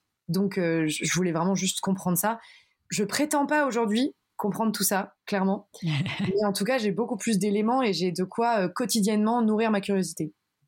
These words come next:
Speaker 2: Et alors, du coup, t'as fait cette expérience au Chili et au cnes, et c'est là que t'as décidé de partir faire une thèse de, de physique quantique ?
Speaker 1: Voilà, c'est là que, quand j'étais à mon stage au cnes, justement, euh, autour des technologies quantiques pour le spatial,
Speaker 2: Ouais.
Speaker 1: c'est là qu'on m'a parlé, euh, de la thèse que je fais aujourd'hui à Bordeaux,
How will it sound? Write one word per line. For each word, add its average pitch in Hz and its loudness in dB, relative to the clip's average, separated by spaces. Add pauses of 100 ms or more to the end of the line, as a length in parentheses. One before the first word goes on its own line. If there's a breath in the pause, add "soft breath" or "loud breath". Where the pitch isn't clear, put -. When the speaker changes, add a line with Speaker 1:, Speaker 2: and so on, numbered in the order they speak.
(120)
Speaker 2:
Et 214 0
alors, 208 0
du 214 -2
coup, 285 -2
t'as 220 -2
fait 226 -2
cette 220 -2
expérience 220 0
au 220 -2
Chili 240 2
et 202 0
au 196 0
cnes, 247 0
et - 0
c'est - -4
là 208 2
que - -10
t'as 226 -2
décidé 208 0
de - -20
partir 220 -2
faire 185 0
une 175 2
thèse 277 -2 (240)
de, 208 0 (140)
de 202 0
physique 208 -2
quantique ? 240 -2 (360)
Speaker 1:
Voilà, 190 2
c'est 220 0
là 226 2
que, 202 -2
quand 220 0
j'étais 226 0
à 214 2
mon 196 2
stage 196 0
au 190 2
cnes, 208 0
justement, 202 0
euh, 170 0
autour 180 0
des 185 0
technologies 190 0
quantiques 185 -2
pour 185 -2
le 175 0
spatial, 202 -2
Speaker 2:
Ouais. 226 0 (220)
Speaker 1:
c'est - -2
là 214 2
qu'on 208 -2
m'a 190 2
parlé, 208 0
euh, 170 0
de 165 0
la 180 0
thèse 202 -2
que 190 -2
je - -8
fais 196 -2
aujourd'hui 175 0
à 170 0
Bordeaux, 165 -2